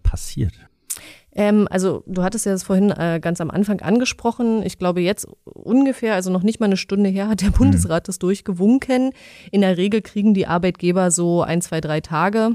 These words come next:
Speaker 2: ähm, um sich darauf einzustellen. Und das ist ja, wenn man dieses Kontroll-, wenn man die Kontrollgeschichte, die, die, die den ArbeitgeberInnen da auferlegt wird, jetzt ernst nimmt, und das sollte man tun,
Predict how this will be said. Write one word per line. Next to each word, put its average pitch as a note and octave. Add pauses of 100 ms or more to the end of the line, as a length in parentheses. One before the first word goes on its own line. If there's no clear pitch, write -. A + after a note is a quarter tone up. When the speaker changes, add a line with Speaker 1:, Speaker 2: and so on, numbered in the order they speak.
(280)
Speaker 2:
ähm, F3+
um F3+
sich E3+
darauf D#3+
einzustellen. F#3
Und E3+
das E3
ist -
ja, E3
wenn F3
man E3+
dieses E3+
Kontroll-, G3 (480)
wenn F#3
man F3+
die D#3+
Kontrollgeschichte, F#3
die, E3+
die, F3
die F#3
den E3+
ArbeitgeberInnen F3+
da E3
auferlegt F3+
wird, F3+
jetzt E3+
ernst F#3
nimmt, B3
und E3
das E3
sollte F3
man G#3
tun, A#3+